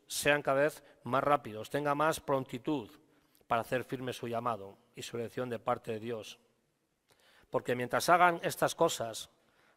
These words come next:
fíjate lo que dice, ¿no? Y lo dice con poder y con firmeza, ¿no qué? No caerán.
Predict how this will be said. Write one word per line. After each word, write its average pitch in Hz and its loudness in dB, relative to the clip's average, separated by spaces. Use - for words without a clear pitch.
fíjate 131 -4
lo 120 -4
que 117 -8
dice, 123 -8
¿no? 131 -12
Y 131 -2
lo 120 4
dice 156 6
con 135 8
poder 208 6
y 147 -8
con 143 2
firmeza, 143 2
¿no 139 4
qué? 202 4
No 120 -4
caerán. 117 -6